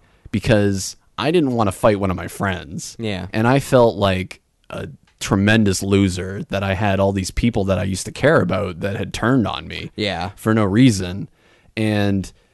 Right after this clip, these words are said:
Speaker 1: um, they were more popular than I was. So eventually, like, the, the, the sheeple, like, started just following the, my, my former friends in a
Speaker 2: Yeah.
Speaker 1: herd.
Speaker 2: Yeah,
Speaker 1: And,
Speaker 2: it's that
Speaker 1: like,
Speaker 2: ins-,
Speaker 1: going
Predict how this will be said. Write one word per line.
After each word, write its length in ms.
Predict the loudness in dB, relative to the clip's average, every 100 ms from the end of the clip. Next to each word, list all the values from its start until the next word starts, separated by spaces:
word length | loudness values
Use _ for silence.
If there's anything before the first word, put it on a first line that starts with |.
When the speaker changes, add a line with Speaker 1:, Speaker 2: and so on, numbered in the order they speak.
| _ _ _
Speaker 1:
um, 440 | -6 -4 -4 -6 2
they 140 | 4
were 200 | 6 4
more 260 | 4 2 4
popular 480 | 4 2 2 0 -2
than 120 | -4
I 120 | -6
was. 300 | -6 -6 -4
So 320 | 0 2 0 -2
eventually, 540 | 0 2 0 0 0
like, 280 | 2 0 -2
the, 240 | -6 -6 -6
the, 340 | -4 -2 -2 -4
the 100 | -6
sheeple, 600 | -2 -2 2 0 0 -4 -4
like, 180 | -6
started 380 | 0 4 4 2
just 280 | -2 -2 -6 -10
following 760 | -4 2 4 6 4 2 -2 -6 _ _ _ -6
the, 380 | 0 2 2 0
my, 540 | -6 -2 0 0 -2 -4
my 200 | -2 0
former 340 | 4 6 6
friends 520 | 2 2 4 4 0
in 100 | -2
a 40 | -2
Speaker 2:
Yeah. 60 | -2
Speaker 1:
herd. 580 | 4 6 6 4 -4 -14 _ -2
Speaker 2:
Yeah, 100 | 2
Speaker 1:
And, 20 | 6
Speaker 2:
it's 20 |
that 60 | 6
Speaker 1:
like, 120 | 6
Speaker 2:
ins-, 60 | 8
Speaker 1:
going 160 | 6